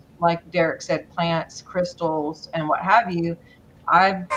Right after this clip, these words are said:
seen a lot of people have some major changes in their lives and permanent changes in their lives. And so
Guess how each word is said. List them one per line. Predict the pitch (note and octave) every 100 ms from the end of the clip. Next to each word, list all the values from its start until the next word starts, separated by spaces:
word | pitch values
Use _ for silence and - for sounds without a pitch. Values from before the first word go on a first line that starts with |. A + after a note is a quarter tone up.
| - -
seen | G#3+ G#3 G#3
a |
lot | G3
of | G3
people | - - G#3 F#3+
have | G#3 G3
some | - G3+
major | F#3+ G3 F#3 F#3+
changes | - A3 D4 E3+ D#3
in | D#3
their | D#3 D3
lives | F#2+ - -
and | - F3 -
permanent | G#3 D4 C#4+ -
changes | - D#3+ D3 D3 C#3+
in | C#3+
their | A2
lives. | G#2 - - - - - - - -
And | F3 E3+ E3+ E3+
so | F#3+ F3 F3 -